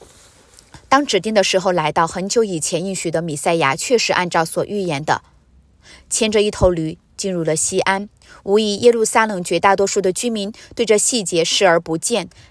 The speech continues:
幔子遮蔽了他们的心。但是关于这预言的应验，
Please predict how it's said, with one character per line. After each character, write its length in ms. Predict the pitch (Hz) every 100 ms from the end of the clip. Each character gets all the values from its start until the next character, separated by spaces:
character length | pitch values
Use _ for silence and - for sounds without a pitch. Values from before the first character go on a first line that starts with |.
| _
幔 260 | 269 208 196
子 240 | 160 - -
遮 120 | 196
蔽 180 | 190 180
了 120 | 147
他 160 | 170
们 100 | 160
的 100 | 151
心。 360 | 151 - 185 190 _ _ _ - - -
但 160 | 214
是 260 | 208 202 190
关 240 | 220 214
于 120 | 196
这 120 | 185 202
预 180 | 233
言 180 | 214 175
的 80 | 190
应 220 | 208 202
验， 220 | 190 165